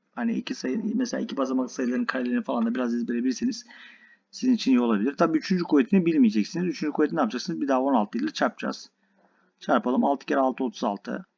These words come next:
Altı kere beş otuz, otuz üç. Altı kere iki, on iki, on beş. Değil mi? Bir, altı, beş,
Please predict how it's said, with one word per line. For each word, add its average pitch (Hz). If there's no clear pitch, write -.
Altı 131
kere 131
beş 123
otuz, 135
otuz 113
üç. -
Altı -
kere 135
iki, 131
on 143
iki, 131
on 123
beş. -
Değil 160
mi? 101
Bir, 165
altı, 156
beş, 139